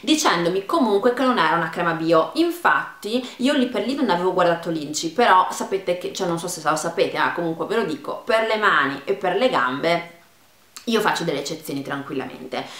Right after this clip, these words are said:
cosa che magari preferisco non fare sul viso per quanto riguarda la skincare,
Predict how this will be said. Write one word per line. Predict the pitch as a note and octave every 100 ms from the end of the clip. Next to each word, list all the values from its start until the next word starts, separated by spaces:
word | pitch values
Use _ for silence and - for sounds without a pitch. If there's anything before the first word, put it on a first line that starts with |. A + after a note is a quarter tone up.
| -
cosa | G#3+ G3+
che | G3
magari | F#3+ F#3 F3+
preferisco | E3+ D#3+ F3 F3+ -
non | F3 G#3 G#3
fare | - F3+ E3+
sul | - F3+
viso | F3 F#3 F3 D#3+
per | D#3+
quanto | - D#3 D#3+
riguarda | D#3+ E3 D#3 D#3+ D3
la | D#3+
skincare, | F3 - A#3+ - D3+ E3